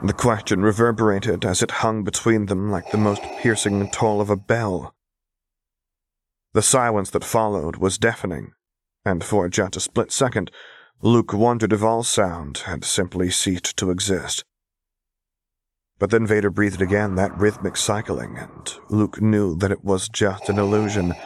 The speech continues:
An illusion not helped by how Vader was entirely taken aback, openly staring at him in palpable shock as he processed Luke's tirade. Something he would feel bad about if it weren't for the stakes on the outcome of this argument.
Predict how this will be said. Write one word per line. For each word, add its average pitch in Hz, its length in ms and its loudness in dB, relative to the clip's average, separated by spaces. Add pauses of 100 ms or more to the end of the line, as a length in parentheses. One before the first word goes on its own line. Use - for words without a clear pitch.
(640)
An 113 100 4
illusion 113 480 4
not 107 220 2
helped - 580 -4
by 98 180 0
how 98 260 0
Vader 92 340 2
was 95 160 2
entirely 98 560 0
taken 95 320 -2
aback, 117 480 0 (560)
openly 113 380 2
staring 113 480 0
at 87 160 -2
him 92 120 -2
in 92 140 0
palpable 101 500 -2
shock - 560 -2
as 85 180 -4
he 90 100 -2
processed 101 720 -2
Luke's 101 300 2
tirade. 110 600 -4 (600)
Something 98 340 0
he 101 80 2
would 87 160 0
feel 95 220 2
bad 123 260 -2
about 98 300 -6
if 104 100 -4
it 101 140 -2
weren't 95 220 -2
for 95 100 -6
the 92 80 0
stakes - 540 -2
on 92 120 2
the 92 120 4
outcome 98 360 -2
of 82 140 -4
this 92 160 -2
argument. 98 480 -2